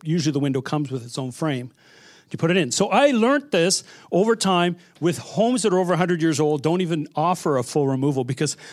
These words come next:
I'd be there and they, "I want a full removal, put all new frames, the house is a hundred fifty years old." And I would open up the window, take all the frame out, and the customers would look down the wall and they'd be like, <gasps> "There's no insulation."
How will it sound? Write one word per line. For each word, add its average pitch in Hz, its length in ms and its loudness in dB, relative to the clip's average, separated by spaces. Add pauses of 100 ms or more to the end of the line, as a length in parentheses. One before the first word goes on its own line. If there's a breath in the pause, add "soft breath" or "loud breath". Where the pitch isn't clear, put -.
(140 loud breath)
I'd 226 140 2
be 226 100 4
there 190 360 2 (200 loud breath)
and 151 100 -2
they, 156 80 0
"I 135 140 -2
want 180 180 -2
a 156 40 -2
full 208 260 2
removal, 190 300 0
put 202 160 -2
all 196 180 0
new 190 160 -2
frames, 180 400 -2
the 143 60 -2
house 170 220 0
is - 60 -6
a 156 40 -2
hundred 160 260 0
fifty 165 240 -4
years 147 160 -2
old." 147 180 -2 (320 loud breath)
And 165 140 2
I 160 60 4
would 175 160 2
open 254 500 2
up 240 220 0
the 208 80 2
window, 214 260 2
take 185 240 -2
all 208 140 0
the 196 100 0
frame 202 320 2
out, 190 140 0
and 160 160 0
the 151 40 -2
customers 196 600 0
would 160 100 0
look 196 220 0
down 185 160 4
the 160 80 2
wall 165 240 2 (180 loud breath)
and 160 120 2
they'd 160 40 4
be 160 100 4
like, 156 200 2
<gasps> - 480 -6
"There's 202 180 4
no 233 220 4
insulation." 226 920 2